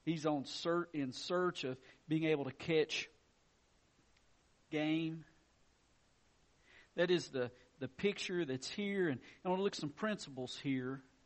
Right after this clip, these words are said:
uh, that we find in our bulletin. Three principles. First, God's word is consistently appropriate for every trouble. Look at verse four. It says, "In God,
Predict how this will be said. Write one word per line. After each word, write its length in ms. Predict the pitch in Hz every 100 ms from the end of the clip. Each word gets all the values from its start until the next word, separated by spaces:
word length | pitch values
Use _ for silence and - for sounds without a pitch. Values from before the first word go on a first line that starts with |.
| _ _ - 139
uh, 60 |
that 100 | 120
we 100 | 120
find 300 | 120 135 135
in 40 | 123
our 60 |
bulletin. 380 | 117 127 131 117
Three 240 | - 143
principles. 640 | 143 - 147 143 139 123 123
First, 460 | - 196 180 - - - - - - - - - _ -
God's 380 | 165 233 262 233
word 360 | 170 180 165 151
is 120 | 139
consistently 840 | 147 131 - 175 - 160 160 160
appropriate 840 | 156 - 139 131 131 120 110 95 - - - - - - _ _ _ -
for 220 | 135 107
every 460 | 127 123 123 123 117 _ _
trouble. 400 | - 127 110 104
Look 160 | 151 196
at 80 | 185
verse 300 | 156 156 - -
four. 480 | - 151 123 110 110 - _ _ - - _ _ _ _ _ _ _ _ _
It 60 |
says, 200 | - 156
"In 140 | 127 123
God, 320 | 131 143 147